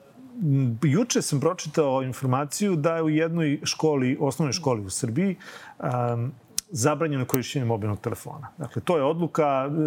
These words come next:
e, saglasili su se od direktora, nastavnika, roditelja, dakle, svi su se saglasili da to bude odluka. A, je li to možda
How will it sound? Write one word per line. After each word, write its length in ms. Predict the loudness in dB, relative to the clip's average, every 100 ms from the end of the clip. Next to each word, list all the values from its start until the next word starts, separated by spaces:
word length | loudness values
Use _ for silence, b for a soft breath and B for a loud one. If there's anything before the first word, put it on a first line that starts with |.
| 0
e, 40 |
saglasili 600 | 2 0 2 -2 0 -2
su 180 | -2 -6
se 160 | -4 0
od 160 | 0
direktora, 500 | 0 -2 -2 0 0
nastavnika, 520 | 0 -4 -2 -2 0 0
roditelja, 360 | 0 0 0
dakle, 200 | 0 -4
svi 140 | -4 -4
su 120 | -4
se 60 |
saglasili 500 | -4 0 0 -2 0
da 60 | 0
to 140 | 0
bude 260 | 0 0 0
odluka. 500 | -2 -6 -10 -12 -14 B B B B -4
A, 380 | 0 0 -2 -6 -8 -12 -6
je 300 | -4 2 2
li 120 | 2
to 280 | 2 2 4
možda 680 | 4 2 0 0 0 -2